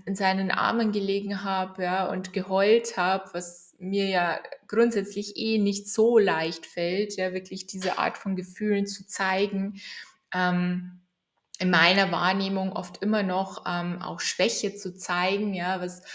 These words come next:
eigentlich keine Schwäche ist, sondern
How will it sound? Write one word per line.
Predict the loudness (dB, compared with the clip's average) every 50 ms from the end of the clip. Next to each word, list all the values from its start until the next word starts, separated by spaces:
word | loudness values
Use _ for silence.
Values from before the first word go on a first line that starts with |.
| -16 -16 -16 -18 -20 -12 -4
eigentlich | -2 -2 0 0 -2 -4 -4
keine | -4 -2 -2 -2 -2
Schwäche | -4 -2 -2 -2 -2 -2 -2 -2 0
ist, | 2 2 0 0 0 -4 -4 -4
sondern | -4 -2 -2 -2 -4 -4 -6 -8 -10 -12